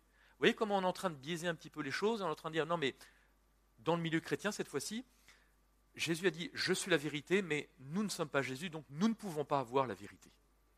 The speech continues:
Très intéressant. Vladimir Volkov, qui était un écrivain français, euh, d'origine russe, qui a écrit de très nombreux ouvrages, et notamment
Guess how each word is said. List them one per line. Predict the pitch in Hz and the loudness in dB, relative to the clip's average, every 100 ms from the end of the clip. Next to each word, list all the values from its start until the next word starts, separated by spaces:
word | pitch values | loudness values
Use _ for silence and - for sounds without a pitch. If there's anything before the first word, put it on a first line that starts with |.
| _ _ _ - - - _ - | _ _ _ -20 -20 -20 _ -2
Très | 185 | 0
intéressant. | 151 - 113 - 90 _ _ _ _ _ _ _ _ - - - - - - - | 0 0 -4 -4 -16 _ _ _ _ _ _ _ _ -18 -18 -18 -20 -20 -16 8
Vladimir | 165 208 214 180 | 8 10 8 8
Volkov, | 180 175 214 233 | 8 8 8 6
qui | - | 0
était | 160 165 143 | -2 0 2
un | 135 | 2
écrivain | 160 - 156 156 | 0 -4 -6 -6
français, | - 151 - 160 151 | -6 -12 -10 -4 0
euh, | 127 113 | 0 -2
d'origine | 107 139 135 123 139 110 - _ | -6 -10 -8 -10 -12 -18 -20 _
russe, | 92 - 202 - - - _ _ _ | -12 -2 2 2 -2 -6 _ _ _
qui | - | -2
a | 107 104 - 117 | -2 -2 -8 -18
écrit | - 131 | -14 -16
de | 104 | -14
très | - - 233 | -8 -4 -2
nombreux | 208 147 143 127 | -2 -4 -6 -10
ouvrages, | 107 120 170 135 | -4 0 0 -2
et | |
notamment | 151 156 135 165 | -10 -6 -2 -2